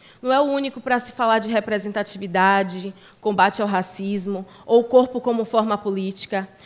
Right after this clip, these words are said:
mas o mesmo é um dos caminhos pra se começar uma revolução chamada amor próprio, porque se ler no outro,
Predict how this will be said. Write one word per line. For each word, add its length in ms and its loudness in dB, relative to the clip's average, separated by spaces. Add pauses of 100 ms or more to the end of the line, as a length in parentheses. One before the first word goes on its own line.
(140)
mas 240 2
o 40 2
mesmo 320 4
é 60 0
um 80 -2
dos 180 -6
caminhos 400 -2
pra 200 -2
se 120 -12
começar 440 -4
uma 100 0
revolução 1000 0 (460)
chamada 560 4
amor 440 2
próprio, 580 -4 (360)
porque 360 0
se 200 2
ler 300 6
no 140 0
outro, 440 -2